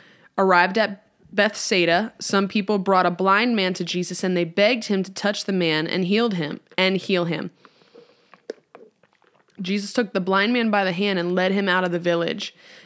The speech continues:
Then, spitting on the man's eyes, he laid hands on him and said, and asked, 'Can you see anything now?'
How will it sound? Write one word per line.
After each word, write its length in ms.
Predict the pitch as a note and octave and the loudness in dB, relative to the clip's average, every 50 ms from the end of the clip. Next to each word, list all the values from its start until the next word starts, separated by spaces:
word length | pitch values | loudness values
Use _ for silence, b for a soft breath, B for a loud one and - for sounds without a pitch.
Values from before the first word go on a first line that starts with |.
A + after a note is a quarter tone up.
| B B | B B
Then, 340 | F3+ E3+ G3 G3+ A3+ A#3+ A#3 | -2 2 2 2 2 2 0
spitting 360 | - - - A#3+ A#3 B3+ C4 | -2 -2 0 0 2 2 2
on 120 | C4 B3 | 2 2
the 60 | A3+ | 2
man's 320 | G#3+ G#3 G3+ G3+ G3 G3 F#3+ | 2 2 2 0 0 0 2
eyes, 340 | F#3+ F3+ F3+ F3 E3+ E3+ - | 2 2 2 2 0 -2 -2
he 160 | - G3+ F#3+ | 0 2 2
laid 260 | F#3+ F#3+ F#3+ A3 G#3+ | 2 2 2 2 2
hands 320 | G#3+ A3 A3 A3 A3+ G3+ | 0 0 0 0 0 0
on 120 | G3+ G3 F#3+ | 0 0 0
him 180 | F#3 F3+ F3+ | 0 0 0
and 100 | F3 F3 | -2 -2
said, 400 | E3+ - - F#3 F3 D#3+ D#3+ F3 b b b b b b b b b b b b b _ _ _ - | -2 -2 -2 0 0 0 -2 -4 b b b b b b b b b b b b b _ _ _ -2
and 180 | G#3 G3+ - | 0 2 4
asked, 440 | - G#3 F#3+ E3 D#3+ - - - - - _ - | 4 4 4 2 0 -4 -10 -12 -14 -18 _ -10
'Can 160 | - - A3+ A#3+ | -4 0 2 2
you 120 | B3+ B3 | 2 2
see 240 | A#3 - - A#3+ A#3 | 0 0 0 0 2
anything 380 | A3 A3 G#3+ G3 - G3 F#3+ | 2 0 -2 -2 0 0 0
now?' 400 | F#3 F3+ E3+ D#3 - F#3+ G3 G#3 | 0 0 0 0 0 -2 -6 -10